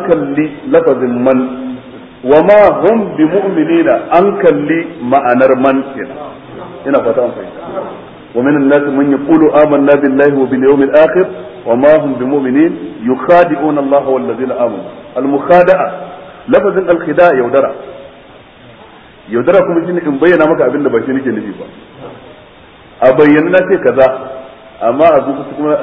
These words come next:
ba haka bane ba. Wannan shine yaudara. Istibtanu khilaf al-zahir. Bai ɓoye abin da ba shi ka bayyana a zahiri ba. To idan aka ce mukhada'a ala wazni mufa'ala, dole a samu bangarori guda biyu. Ma'ana kamar su da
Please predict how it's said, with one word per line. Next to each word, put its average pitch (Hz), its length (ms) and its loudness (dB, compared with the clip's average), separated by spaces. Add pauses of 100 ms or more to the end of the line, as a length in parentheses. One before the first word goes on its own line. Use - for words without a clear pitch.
(140)
ba 120 120 2
haka 131 160 -2
bane 101 200 -4
ba. 87 200 -14
Wannan 143 280 -2
shine 151 160 -4
yaudara. 107 400 -2 (1120)
Istibtanu 131 640 0
khilaf 135 300 2
al-zahir. 117 400 -2 (680)
Bai 156 200 4 (240)
ɓoye 175 280 6 (120)
abin 160 200 -4
da 135 80 -4
ba 117 140 -2
shi - 120 -10
ka 151 120 -2
bayyana 135 280 -4
a 107 120 -6
zahiri 101 380 -12
ba. - 80 -20 (800)
To 120 80 2
idan 139 240 4
aka - 180 2
ce 180 120 2
mukhada'a 165 720 2 (120)
ala 139 160 0
wazni 170 320 0
mufa'ala, 151 640 2 (400)
dole 170 200 -4
a 143 100 0
samu 127 180 -6
bangarori 135 440 -2
guda 95 200 -8
biyu. - 220 -16 (520)
Ma'ana 143 440 2
kamar 160 340 0
su 185 140 0
da 170 80 4